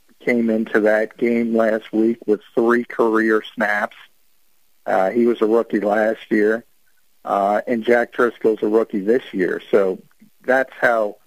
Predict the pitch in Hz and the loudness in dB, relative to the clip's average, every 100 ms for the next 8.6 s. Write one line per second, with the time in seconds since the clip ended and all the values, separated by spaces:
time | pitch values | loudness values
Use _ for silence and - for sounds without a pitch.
0 | _ _ _ _ - 120 107 107 113 117 | _ _ _ _ -8 -2 0 -2 -2 0
1 | 131 139 127 120 120 117 - - 123 123 | 0 0 -2 -4 -4 -4 -8 -4 -2 -2
2 | 113 - 113 113 113 110 104 110 113 107 | -4 -2 0 0 0 -2 -2 -2 -2 -2
3 | 120 110 107 104 104 104 - 104 - 107 | -2 0 -2 -2 0 0 -2 -6 -6 -2
4 | 127 117 98 _ 117 110 _ _ _ _ | 0 0 -4 _ -4 -4 _ _ _ _
5 | _ - 139 131 156 151 - 165 143 120 | _ -2 0 2 0 -2 -4 -4 -4 -8
6 | - 143 135 131 127 - 123 117 120 120 | -8 -4 -2 -2 -4 -4 -2 0 0 0
7 | 117 107 95 120 117 - 117 110 107 _ | -2 -4 -2 0 0 -2 -2 -2 -4 _
8 | _ 110 - 113 107 | _ -8 -2 0 0